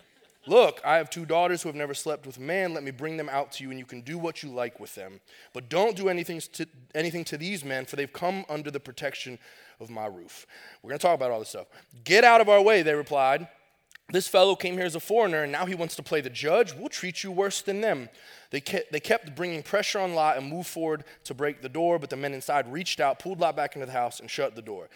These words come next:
They then struck the men who were at the door of the house, young and old, with blindness so that they could not find the door. Okay, it's just getting crazier. The two men said to Lot, "Do you have any,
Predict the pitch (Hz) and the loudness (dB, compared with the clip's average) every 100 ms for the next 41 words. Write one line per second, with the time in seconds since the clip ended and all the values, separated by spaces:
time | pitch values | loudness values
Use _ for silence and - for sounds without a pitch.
0 | - - - - 151 175 147 214 240 226 | -20 -20 -20 -2 0 2 2 2 2 0
1 | - - - 220 - 220 185 170 165 165 | -6 -2 2 2 2 -2 0 0 -2 -6
2 | _ - 151 147 147 185 185 170 175 165 | _ -10 -4 0 4 4 2 -2 -2 -2
3 | 151 143 135 131 139 180 160 147 127 123 | 0 2 2 0 -4 -2 0 0 -2 -8
4 | 113 131 151 190 156 139 135 - 131 135 | -8 -4 0 0 -2 -6 -8 -8 -8 -8
5 | - 120 147 - 139 131 120 120 123 92 | -8 -4 -4 -2 -4 -4 -6 -6 -6 -8
6 | - _ _ _ _ _ _ - 170 180 | -14 _ _ _ _ _ _ -2 2 2
7 | 135 - 165 151 180 165 180 190 131 110 | 0 -8 -8 -4 -4 -2 -2 -2 -2 -6
8 | 90 _ - _ - - 226 214 190 170 | -14 _ -20 _ -10 -6 -2 0 -2 -4
9 | 160 139 139 180 - - - 131 160 160 | -6 0 2 0 -2 -20 -12 2 2 4
10 | 165 165 165 | 0 -2 -4